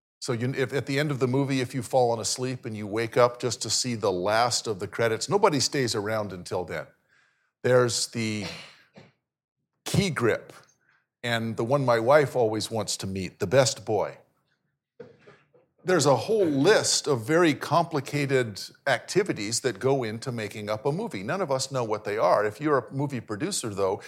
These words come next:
you need to be able to hire those people. So in Hollywood, there are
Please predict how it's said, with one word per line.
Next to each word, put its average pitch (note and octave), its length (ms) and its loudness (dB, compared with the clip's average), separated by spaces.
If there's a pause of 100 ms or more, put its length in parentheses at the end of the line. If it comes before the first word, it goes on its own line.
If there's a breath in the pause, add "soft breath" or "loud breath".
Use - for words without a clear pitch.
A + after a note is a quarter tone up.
you A#2+ 120 -4
need C3 220 -2
to - 60 -6
be A2+ 180 -2
able A2 160 -2
to B2+ 120 -2
hire G3+ 280 -4
those F#2+ 220 -6
people. - 420 -14 (480 soft breath)
So D#3 420 6
in F3 440 -2
Hollywood, C3 720 0 (540)
there B2+ 300 2
are B2 500 6